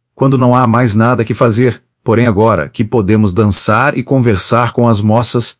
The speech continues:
é mesmo horrível roubar-se-nos meia hora desse prazer para se ouvir aquela sa senhora." "O que é aquilo que ela está cantando?" "Eu não sei esse-me inglês, mas deve ser uma área italiana."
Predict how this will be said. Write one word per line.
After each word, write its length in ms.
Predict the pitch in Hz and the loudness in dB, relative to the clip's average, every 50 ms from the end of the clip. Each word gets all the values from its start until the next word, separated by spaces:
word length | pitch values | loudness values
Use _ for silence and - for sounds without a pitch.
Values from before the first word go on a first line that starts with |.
| _ _ _ _ _ _ _ - | _ _ _ _ _ _ _ -4
é 80 | 131 147 | 0 2
mesmo 320 | 160 185 185 170 170 131 | 2 2 2 2 2 2
horrível 320 | 107 107 147 156 135 120 | 2 2 2 2 2 2
roubar-se-nos 840 | 101 107 120 101 92 110 113 117 - - - 117 107 107 101 90 95 | 2 2 2 2 2 2 0 0 0 -2 0 0 0 0 0 0 0
meia 300 | 98 113 139 143 127 104 | 2 2 2 2 2 2
hora 240 | 101 107 107 101 92 | 2 2 2 2 2
desse 240 | 110 110 - - | 0 -2 -2 -4
prazer 420 | 101 - 101 98 92 87 107 107 101 | -6 -4 -2 -2 0 0 0 0 0
para 160 | - 107 104 | -2 -2 -2
se 100 | - - | 0 0
ouvir 260 | 117 101 92 113 117 113 | 0 2 2 2 0 0
aquela 280 | 107 - 117 107 107 | 0 0 0 0 0
sa 200 | 101 - - 156 | -2 -2 -2 -2
senhora." 500 | - - 127 107 95 82 76 73 76 80 - _ _ _ _ _ _ _ _ _ _ _ _ _ _ _ _ _ - | 0 0 0 0 0 0 -2 -2 -6 -10 -14 _ _ _ _ _ _ _ _ _ _ _ _ _ _ _ _ _ -4
"O 100 | 147 139 | -4 -2
que 120 | - - | 0 0
é 40 | 135 | -2
aquilo 260 | 104 - - - 175 | 0 0 -2 -2 0
que 100 | - - | 0 0
ela 80 | - 139 | 0 0
está 200 | 120 - - 117 | 0 -2 -4 -4
cantando?" 600 | - 143 123 104 - 135 131 123 98 82 78 - _ _ _ _ _ _ _ _ _ _ _ _ _ _ _ _ _ _ _ _ _ _ _ _ _ _ _ _ _ _ _ _ - | -2 -2 -2 -2 0 0 0 0 -2 -4 -8 -14 _ _ _ _ _ _ _ _ _ _ _ _ _ _ _ _ _ _ _ _ _ _ _ _ _ _ _ _ _ _ _ _ -4
"Eu 100 | - 175 | -2 0
não 80 | 185 | 0
sei 240 | 165 - - 185 175 | 0 0 0 0 2
esse-me 340 | 131 120 110 - - 98 92 | 2 0 0 -2 -2 -2 0
inglês, 600 | 90 95 95 101 117 131 135 107 - - - - - | 0 0 0 2 2 2 2 0 0 -4 -6 -6 -4
mas 140 | - 165 143 | -4 -2 0
deve 220 | 165 175 160 160 | 0 0 0 0
ser 180 | - - 151 165 | 0 0 0 2
uma 140 | 165 151 | 2 2
área 260 | 120 110 110 117 110 110 | 2 2 2 2 2 0
italiana." 600 | 104 - 110 110 113 117 123 127 98 85 80 - | 0 0 0 2 2 2 2 2 0 -2 -4 -8